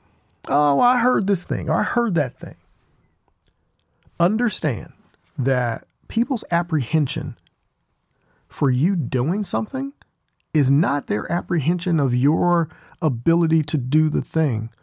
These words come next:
It's their apprehension of how they see themselves doing it. So understand that when you run your side hustle past somebody, whether it's you becoming a real estate agent, studying, taking the test, passing it, and trying to sell houses,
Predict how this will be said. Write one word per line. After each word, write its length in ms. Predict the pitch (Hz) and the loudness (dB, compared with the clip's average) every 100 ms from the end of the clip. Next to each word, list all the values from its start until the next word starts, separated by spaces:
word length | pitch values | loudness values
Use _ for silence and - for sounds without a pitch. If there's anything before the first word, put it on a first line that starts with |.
| _ _ _ _ _ _ | _ _ _ _ _ _
It's 200 | 180 143 | -2 0
their 360 | 127 123 180 - | 0 2 2 0
apprehension 680 | 151 - 139 120 131 135 | -2 0 0 0 0 -4
of 140 | - 123 | -4 -4
how 300 | - 165 170 | -2 0 2
they 100 | 156 | 0
see 200 | - 151 | 2 2
themselves 680 | 143 120 - 156 139 120 107 | 2 0 2 2 2 0 0
doing 280 | 107 98 101 | -2 -2 -6
it. 120 | - - _ _ _ _ _ _ _ _ _ _ _ _ _ _ _ _ _ _ _ _ _ _ _ _ _ _ _ _ - | -10 -18 _ _ _ _ _ _ _ _ _ _ _ _ _ _ _ _ _ _ _ _ _ _ _ _ _ _ _ _ -6
So 180 | 143 147 | 0 2
understand 440 | 175 175 175 127 | 2 2 0 0
that 80 | 107 | 0
when 140 | 120 | 0
you 240 | 143 202 214 | 2 0 -2
run 160 | 277 254 | -2 0
your 140 | 247 | -2
side 320 | - 220 214 | 0 0 2
hustle 240 | 170 139 127 | 2 0 -2
past 320 | 143 131 - | 0 0 -2
somebody, 420 | 113 110 90 - _ _ _ _ _ _ _ _ _ - - | -2 -4 -6 -10 _ _ _ _ _ _ _ _ _ -20 -2
whether 240 | 135 147 | 2 4
it's 140 | 139 139 | 2 2
you 120 | 156 | 0
becoming 340 | 156 156 156 | 2 2 2
a 60 | 147 | 2
real 180 | 143 151 | 2 0
estate 260 | - 131 | 0 2
agent, 280 | 123 120 117 | 2 2 0
studying, 400 | - 151 151 147 | 0 2 2 2
taking 240 | 160 151 135 | 0 -2 -2
the 60 | |
test, 340 | 127 151 143 - | -2 -2 -2 -2
passing 380 | 151 147 165 | 0 0 0
it, 100 | 147 | 0
and 100 | 113 | 0
trying 280 | 110 139 139 | -2 0 0
to 60 | 135 | 0
sell 240 | 143 135 | 0 0
houses, 580 | 120 113 104 101 - | 0 -2 -4 -10 -12